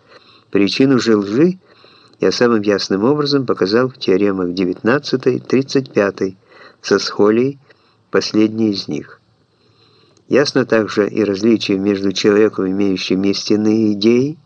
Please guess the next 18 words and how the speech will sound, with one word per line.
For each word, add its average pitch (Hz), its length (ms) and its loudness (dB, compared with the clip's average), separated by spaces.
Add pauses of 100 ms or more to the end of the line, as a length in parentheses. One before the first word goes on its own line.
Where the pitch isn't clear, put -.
(460)
и 101 140 0
тем, 123 280 2
который 113 380 2
имеет 113 320 2
одни 107 280 2
только 113 340 0
ложные. 98 640 0 (1080)
Наконец, 104 560 0
что - 200 -2
касается 107 500 0
последнего 95 600 -2
вопроса, 131 640 0
а 120 100 -2
именно 101 380 0
откуда 107 380 0
человек 104 440 0
может 104 300 0
знать, 98 520 -4